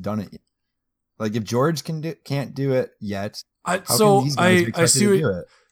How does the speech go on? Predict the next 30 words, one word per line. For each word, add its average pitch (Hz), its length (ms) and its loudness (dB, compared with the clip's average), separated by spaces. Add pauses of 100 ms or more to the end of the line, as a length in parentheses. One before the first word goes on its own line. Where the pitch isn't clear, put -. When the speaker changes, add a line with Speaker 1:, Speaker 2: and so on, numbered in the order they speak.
Speaker 2:
there 175 240 4
is 175 420 2
a - 140 -6
slight 170 320 -2
point 160 260 0
there 165 240 -2
in 147 120 -4
the 139 80 -4
sense 147 320 -2
that 143 280 -2
they 151 140 2
don't 151 220 -2
have 147 580 -2
the 135 80 -8
true 156 240 0
material 139 340 -2
to 127 60 -2
work 127 260 -4
off 170 220 -10
of. - 180 -16 (400)
They're 160 160 4
now, 156 300 0 (300)
like, 147 260 -2 (500)
George 180 240 4
R 170 120 6
R 165 40 4
Martin 151 300 2
is 143 240 -2
the 147 160 0
mastermind, 120 800 -4